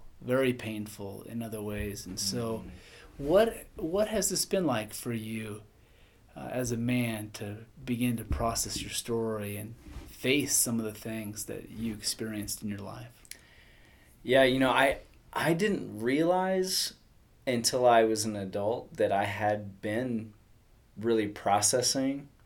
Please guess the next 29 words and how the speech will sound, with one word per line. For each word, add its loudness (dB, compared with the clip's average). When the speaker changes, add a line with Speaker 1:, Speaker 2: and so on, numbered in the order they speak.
Speaker 2:
what 4
happened 0
to -10
me -8
in -12
childhood. -6
Um, -4
as 6
I 6
look 4
back, 6
I 2
realized, 2
wow, 4
like, -4
the -2
Lord 6
had 2
led 4
me -2
into -6
these 0
situations -4
and -8
opportunities -8
to -12
be -8
able -6
to, -8